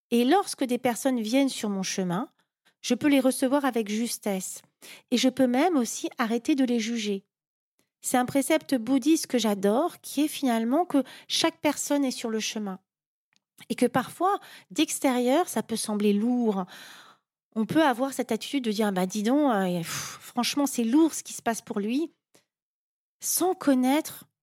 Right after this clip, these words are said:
l'origine, d'où il vient et tout le chemin qu'il a parcouru. Et ça peut être une belle notion de compassion.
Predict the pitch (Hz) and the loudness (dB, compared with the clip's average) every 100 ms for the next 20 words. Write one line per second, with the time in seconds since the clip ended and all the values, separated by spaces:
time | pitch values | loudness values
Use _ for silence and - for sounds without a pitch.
0 | _ _ - 233 269 277 254 269 262 254 | _ _ 0 4 6 4 2 2 4 6
1 | 302 320 254 302 302 262 - 262 - 254 | 6 6 4 4 4 2 0 -2 0 0
2 | 247 240 233 220 220 208 - 208 202 - | 0 -2 -4 -4 -4 -6 -10 -8 -8 -8
3 | _ _ _ _ _ _ 247 262 269 320 | _ _ _ _ _ _ 0 2 2 2
4 | 330 - 254 240 214 285 311 269 247 - | 2 0 -4 -6 0 2 4 2 0 -4
5 | 320 247 214 - - 254 233 220 - | -4 -2 -4 -4 -4 -2 -2 -4 -8